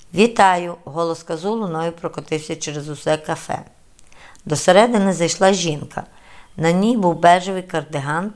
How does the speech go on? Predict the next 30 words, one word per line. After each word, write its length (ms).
поверх 360
сукні 560
сорочки 640
блідого 460
кольору 520
морської 560
хвилі. 480
Узута 440
вона 180
була 220
в 60
червоні 520
кеди, 340
а 120
на 120
плечі 500
мала 240
велику 480
білу 340
полотняну 640
торбу. 460
Очі 320
цієї 420
світлошкірої 920
жінки 500
були 300
круглими 640
і 100
сяяли 520
на-, 260